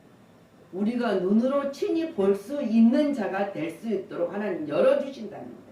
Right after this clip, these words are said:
우리는 볼 수 있어요. 우리가 마음으로도 보고 말씀으로도 보고 믿음으로도 보면은 우리는 뭐가 생깁니까? 힘이 생기죠. 힘이.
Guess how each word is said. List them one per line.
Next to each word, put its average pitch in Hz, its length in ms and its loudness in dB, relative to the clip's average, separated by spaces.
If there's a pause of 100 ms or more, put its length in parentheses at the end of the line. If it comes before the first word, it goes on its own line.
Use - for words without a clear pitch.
(540)
우리는 185 380 -4
볼 151 180 -6
수 - 140 -14
있어요. - 420 -12 (1200)
우리가 - 320 -4
마음으로도 226 720 0
보고 208 320 -4
말씀으로도 208 800 -2
보고 196 320 -2
믿음으로도 262 720 2
보면은 226 920 0 (420)
우리는 190 340 -4
뭐가 175 300 -2
생깁니까? 147 560 -12
힘이 247 320 -6
생기죠. - 420 -10 (300)
힘이. 185 340 -8